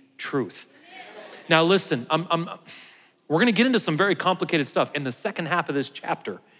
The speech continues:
where we're gonna be challenged a little bit on where we stand on things. But here's the thing, when it boils down to it, Jesus said this. Jesus said, "Whoever denies me before other people, I'm gonna deny you in front of God the Father."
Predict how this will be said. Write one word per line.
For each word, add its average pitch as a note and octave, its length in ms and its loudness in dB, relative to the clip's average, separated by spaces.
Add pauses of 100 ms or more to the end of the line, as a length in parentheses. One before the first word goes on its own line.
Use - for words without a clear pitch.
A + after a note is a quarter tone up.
(120)
where C#3+ 120 4
we're C#3 80 4
gonna D#3 140 0
be D3 120 0
challenged D3 560 0
a B2+ 40 0
little A2 200 -2
bit A#2+ 140 0
on A#2+ 160 0
where B2 140 0
we C#3 100 0
stand E3 420 -4
on G#2 160 -4
things. F#2+ 400 -14 (640)
But C#3+ 120 2
here's G#3 280 2
the G#3+ 100 0
thing, B2 260 0
when C3+ 100 2
it C3 140 -4
boils E3+ 340 4
down D#3 240 2
to C#3+ 120 0
it, B2 120 -2
Jesus E3+ 420 -2
said C3+ 280 0
this. G2 320 -6 (960)
Jesus F3 320 2
said, D#3 140 4
"Whoever D#3 340 4
denies F3 440 4
me F#3 100 2
before D#3+ 320 2
other E3+ 160 0
people, A2 360 -6 (680)
I'm A#2+ 80 -8
gonna A#2+ 100 0
deny A#2 300 0
you A#2 160 -2
in A2+ 80 -6
front A2 160 -6
of G#2 60 -10
God G#2 180 0
the G#2 60 -10
Father." - 400 -12